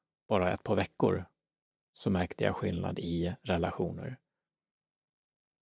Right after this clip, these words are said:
Det är också för vi, att vi, vi gör ju psykoterapin ofta i relation med någon.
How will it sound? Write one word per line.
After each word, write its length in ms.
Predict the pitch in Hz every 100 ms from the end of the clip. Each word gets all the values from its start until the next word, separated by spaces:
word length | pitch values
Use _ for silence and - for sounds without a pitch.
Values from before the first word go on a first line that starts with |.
| _ _ _ _ _ -
Det 80 | 123
är 40 |
också 220 | - -
för 180 | - 104
vi, 200 | 95 - -
att 200 | - -
vi, 320 | 95 90 90 - _ _ _ _ _ _ _ _ _ _ _ _ _ _ _ _ _ _ _ _ _ _ _ _ _ _ _ _ _ _ _ _ _ _ _
vi 140 | 101 98
gör 400 | 92 104 107 113
ju 140 | 110
psykoterapin 840 | 101 117 - 95 101 101 - 117 107
ofta 280 | 90 - -
i 260 | 101 101
relation 720 | - 95 92 - 101 98 95
med 160 | 87 87
någon. 560 | 90 87 90 101 104